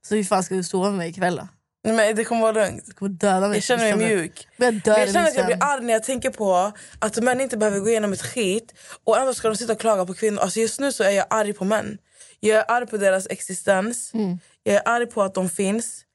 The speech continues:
Speaker 2: Jag är arg på, alltså jag är arg på allt just nu. Men vet du vad jag skulle vilja?
Speaker 1: Vad?
Speaker 2: Jag skulle vilja att varje man som går i ett par skor idag ska få ha den här, det finns en sån här man kan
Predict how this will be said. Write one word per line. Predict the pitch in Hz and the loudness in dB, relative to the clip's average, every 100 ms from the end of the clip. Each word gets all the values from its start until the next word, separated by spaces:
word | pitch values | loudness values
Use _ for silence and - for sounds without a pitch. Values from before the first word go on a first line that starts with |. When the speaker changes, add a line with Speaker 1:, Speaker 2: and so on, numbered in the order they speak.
| _ - - | _ -20 -6
Speaker 2:
Jag | 208 - | 0 2
är | 233 | 2
arg | 233 | -2
på, | - 196 - | -4 -4 -2
alltså | 208 233 | -2 0
jag | 226 | 0
är | |
arg | 233 | -2
på | - | -2
allt | 214 214 | -2 -4
just | 208 - | -8 -8
nu. | 98 202 - _ _ _ _ - - _ _ _ | -10 -12 -14 _ _ _ _ -20 -20 _ _ _
Men | 220 254 269 254 277 - _ _ _ _ _ _ _ - - 208 | 0 4 4 2 -2 -6 _ _ _ _ _ _ _ -20 -10 -2
vet | 247 | 0
du | 247 | 0
vad | |
jag | 226 | 0
skulle | 208 196 | -2 0
vilja? | 208 202 185 - 196 _ - | 0 2 0 0 -8 _ -6
Speaker 1:
Vad? | 180 | -6
Speaker 2:
Jag | 170 _ _ _ _ _ _ _ _ _ - | -6 _ _ _ _ _ _ _ _ _ -10
skulle | - 247 | -4 0
vilja | 247 | 0
att | 185 | 0
varje | 170 208 196 185 180 | 2 2 2 0 2
man | 185 180 175 | 0 0 -2
som | 180 175 | -4 0
går | 190 180 | 0 0
i | |
ett | 170 | -2
par | - 170 | -4 -4
skor | 165 - 185 175 175 220 - _ _ _ _ - | -4 -6 -4 -2 -4 -6 -14 _ _ _ _ -4
idag | 185 180 - - - _ - - - | 0 0 -2 -6 -16 _ -20 -20 -14
ska | - 202 | -4 -4
få | 202 | 0
ha | 202 208 | 2 2
den | 196 | 0
här, | 175 | -2
det | 175 | -4
finns | - 220 202 - - | -4 -2 -2 -4 -4
en | 185 175 170 - | 0 0 -2 -8
sån | - 185 | -4 -2
här | 175 | 0
man | 175 | -2
kan | - 175 | -2 -2